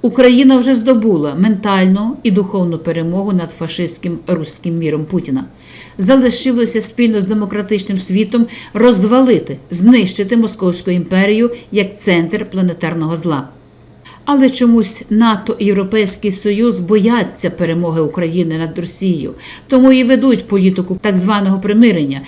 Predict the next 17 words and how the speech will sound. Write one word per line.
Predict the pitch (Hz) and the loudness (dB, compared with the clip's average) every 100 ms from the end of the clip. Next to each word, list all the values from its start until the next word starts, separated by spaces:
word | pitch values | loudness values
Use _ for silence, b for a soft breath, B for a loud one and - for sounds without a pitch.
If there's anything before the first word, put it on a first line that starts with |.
| B - | B 0
надають | 247 226 214 208 190 | 2 4 2 0 -2
Україні | 190 196 196 214 190 | -2 -2 -2 0 -2
військову | 180 175 185 180 | -2 -2 -2 -2
допомогу | 175 175 180 185 180 | -2 -4 -2 2 0
по | 175 180 | -2 -6
чайній | 190 180 170 | -4 -2 -2
ложечці, | 170 185 165 139 - 127 B B - | -2 -2 -2 -4 -10 -12 B B -10
щоб | - 254 | -4 0
Україна | 226 226 214 214 202 196 | 0 0 0 0 -2 -4
не | 220 220 240 | -2 0 0
перемогла, | 262 247 226 196 170 143 - - | 0 2 2 0 -2 -6 -10 -6
а | 262 | -2
Росія | 226 190 - 214 202 196 214 | 0 0 0 0 -2 -4 -4
не | 208 208 | -2 -2
програла, | 190 185 175 170 156 151 | -2 -4 -4 -4 -6 -6
або | 262 196 | -4 0
навпаки. | 190 180 175 160 156 | 0 0 -2 -4 -6